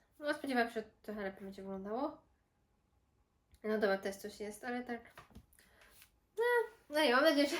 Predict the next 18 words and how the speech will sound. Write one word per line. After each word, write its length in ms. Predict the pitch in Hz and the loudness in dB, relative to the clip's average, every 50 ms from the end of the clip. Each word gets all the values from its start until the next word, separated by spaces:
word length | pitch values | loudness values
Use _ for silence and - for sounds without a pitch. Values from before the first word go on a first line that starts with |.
| - - | -6 -8
<laughs> 100 | - - | -6 -2
siostrze 340 | 349 320 - - - 294 277 | -2 -2 -2 -2 -6 -8 -6
się 200 | - - 262 254 - - - - - - - - - | -4 -4 -4 -4 -4 -10 -14 -14 -14 -16 -18 -18 -20
spodoba 480 | - - - 302 285 254 254 226 233 | -20 -2 2 4 4 6 6 4 2
w 80 | 226 226 | 2 2
każdym 240 | - 240 226 226 226 | 0 -2 2 4 2
razie, 140 | 226 226 220 | 2 4 2
bo 80 | 220 | 0
to 120 | 214 220 208 | -2 -2 -2
prezent 240 | - 214 208 202 | 0 0 0 0
dla 100 | 202 208 | 0 0
niej 120 | 196 202 202 | 0 0 0
na 160 | 196 196 196 | 0 0 0
rodzinę, 260 | 196 196 - 208 208 | 0 0 0 0 0
ale 100 | 190 190 | 0 -2
zamówiłam 420 | 196 202 196 196 196 202 190 190 185 | -2 -4 -6 -4 -4 -4 -6 -6 -6
dużo 160 | 196 196 190 | -8 -8 -8
wcześniej. 400 | 233 - 202 - - 208 190 | -6 -6 -6 -6 -6 -8 -10